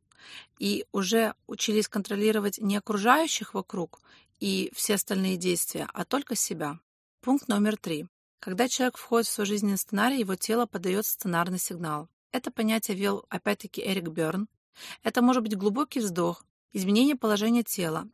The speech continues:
или напряжение какой-то группы мышц. Приведу пример из практики. Ко мне пришла клиентка прорабатывать тему родителей. По движениям её тела я как специалист сразу вижу, что сделали с ней в детстве.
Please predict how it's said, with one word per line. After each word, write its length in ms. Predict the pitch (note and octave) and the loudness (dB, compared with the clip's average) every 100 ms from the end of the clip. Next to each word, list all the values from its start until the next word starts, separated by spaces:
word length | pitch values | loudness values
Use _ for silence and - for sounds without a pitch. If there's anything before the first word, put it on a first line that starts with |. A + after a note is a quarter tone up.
| - | 0
или 160 | A3 | 4
напряжение 560 | A3+ A3 G#3 G3+ C#4 C4+ | 4 4 2 4 4 2
какой-то 340 | G3 - A3+ | 0 -2 -2
группы 300 | F#3+ G#3 G#3 | 0 -2 -2
мышц. 420 | F#3 D#3+ D3+ - - _ _ | -2 -4 -6 -12 -16 _ _
Приведу 300 | - G3 G#3 | -4 0 0
пример 360 | C#4 C4 A3+ A#3 | 2 4 4 4
из 100 | G#3+ | 2
практики. 640 | - E3 - - - F#3 - _ _ _ _ | -2 -4 -2 -10 -12 -14 -16 _ _ _ _
Ко 100 | - | 0
мне 160 | G#3+ C4+ | 2 2
пришла 300 | B3+ - A3+ | -2 -4 -2
клиентка 480 | A3 G#3 B3+ - | 0 0 0 -2
прорабатывать 680 | B3+ G#3 F#3+ F3+ A3 A3+ G3+ | -4 -2 -2 2 2 2 -4
тему 260 | - G3+ G3+ | -2 0 0
родителей. 580 | F#3 F3+ - F#3 F3 - _ | -2 -4 -6 -10 -12 -14 _
По 100 | E3+ | -4
движениям 500 | F3+ G3+ B3 B3+ A3+ | 0 4 6 8 6
её 100 | G#3+ | 2
тела 280 | - C#4 C#4+ | 0 -2 0
я 80 | B3 | -2
как 160 | G3 | -6
специалист 480 | - G#3+ - A#3+ A#3+ | -8 -6 -2 0 2
сразу 260 | A3 A3 G#3 | 2 2 0
вижу, 320 | G3+ B3 G3+ | 0 0 0
что 220 | - G3 | -2 -4
сделали 300 | E3 G3+ A3 | 0 2 2
с 120 | - | 0
ней 100 | F#3+ | -4
в 60 | F#3 | -2
детстве. 500 | F#3+ F#3+ - - | -2 -2 -4 -10